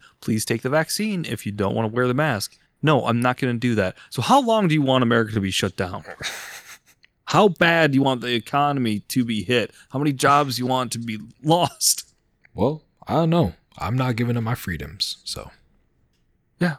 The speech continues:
Speaker 1: your freedom for what? You're a terrorist.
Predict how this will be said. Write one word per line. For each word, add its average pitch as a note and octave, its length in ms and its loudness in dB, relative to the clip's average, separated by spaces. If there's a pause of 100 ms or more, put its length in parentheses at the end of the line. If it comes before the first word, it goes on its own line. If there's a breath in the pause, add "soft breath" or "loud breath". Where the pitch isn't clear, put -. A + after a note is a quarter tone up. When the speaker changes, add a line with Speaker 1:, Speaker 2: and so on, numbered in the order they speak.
Speaker 1:
your C#3+ 140 4
freedom F#3+ 320 0
for F#3 140 0
what? F3 260 0 (580)
You're F3+ 120 6
a - 20 2
terrorist. C4 540 2